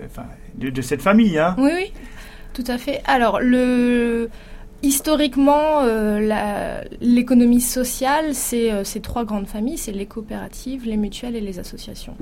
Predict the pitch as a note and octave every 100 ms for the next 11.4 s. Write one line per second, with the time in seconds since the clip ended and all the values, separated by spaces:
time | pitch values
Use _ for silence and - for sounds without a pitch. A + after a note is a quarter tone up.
0 | - - - - - - - - G#3 -
1 | C4 D4 D#4+ - G#3+ G#3 G3+ G3 G3+ G3+
2 | G#3 F#3+ F#3+ A3+ A#3 A#3 A3+ G#3+ G#3+ G#3+
3 | A#3 A#3+ C4 B3+ G#3 G3+ G3+ G#3 F#3+ F3+
4 | F#3 F#3 - - - - - - - -
5 | - - A#3+ A#3+ B3 B3+ B3 A#3+ G#3+ -
6 | - A#3+ - A3+ A3+ - - - - -
7 | - - A#3+ A#3+ B3 C4+ C4+ A3+ A3+ B3+
8 | C4+ C4 A#3 C4 C#4 - G#3 G#3+ A#3 A3
9 | A#3+ A#3 A#3 - G#3+ G#3+ C#4 E4 B3+ A#3
10 | C#4+ C4+ G#3 - D4+ C#4+ B3+ B3+ B3+ B3
11 | - C4+ A#3 -